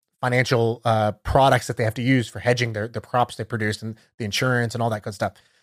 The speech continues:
So I think that some kind of Wealthfront type of robo advisor that basically just does all the work for them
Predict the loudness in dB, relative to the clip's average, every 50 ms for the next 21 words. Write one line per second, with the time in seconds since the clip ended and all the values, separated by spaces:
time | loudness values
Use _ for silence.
0 | _ _ 0 4 4 6 6 6 4 4 4 4 4 4 4 0 _ _ _ _
1 | -2 2 4 4 4 4 4 4 6 8 6 6 6 6 6 6 6 4 2 2
2 | 4 4 4 4 4 2 4 4 4 2 4 4 4 6 6 6 6 6 4 4
3 | 4 4 4 4 4 4 2 2 0 _ _ _ _ _ _ _ _ 4 4 4
4 | 6 6 6 6 6 6 4 4 4 4 4 6 4 4 4 2 2 4 6 6
5 | 6 6 6 6 6 4 4 4 4 2 2 0 -4 -2 0 2 4 4 2 2
6 | 0